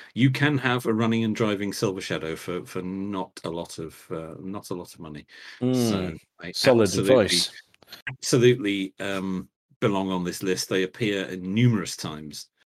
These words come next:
Speaker 2: So are you saying, was that actually on your list, or is that just a late entry while
Speaker 1: No,
Speaker 2: we're
Speaker 1: no, that was
Speaker 2: discussing?
Speaker 1: on my list. That was
Speaker 2: Okay,
Speaker 1: on my
Speaker 2: that's
Speaker 1: list.
Speaker 2: fine.
Speaker 1: Yes,
Speaker 2: That's
Speaker 1: yes,
Speaker 2: fine.
Speaker 1: indeed was.
Speaker 2: Okay.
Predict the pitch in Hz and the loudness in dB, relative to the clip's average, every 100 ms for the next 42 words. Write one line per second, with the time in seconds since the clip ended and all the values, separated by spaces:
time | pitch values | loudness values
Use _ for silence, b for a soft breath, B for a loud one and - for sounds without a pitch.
0 | _ _ _ _ _ - 147 175 175 185 | _ _ _ _ _ 2 8 8 8 8
1 | 165 160 170 151 160 156 - 147 147 147 | 6 6 4 6 6 4 0 4 6 8
2 | 117 98 104 - 110 107 107 101 107 - | 6 4 2 2 2 4 4 2 0 -4
3 | 101 101 90 101 - - 90 90 - 98 | 2 2 4 0 -4 -4 -4 -6 -12 0
4 | 185 196 180 160 147 147 135 127 123 117 | 4 4 2 2 4 4 6 4 4 0
5 | 82 - - 101 - 113 92 92 95 92 | -4 -8 -10 -8 2 2 2 -2 -2 -4
6 | 78 65 - - 131 - - 78 - 76 | -4 -8 -12 -14 -16 -12 -6 -4 -4 -8
7 | 58 - _ _ 85 80 76 76 76 73 | -10 -12 _ _ -18 -16 -14 -12 -12 -14
8 | - 80 82 117 117 110 - 78 | -18 -16 0 6 6 6 2 0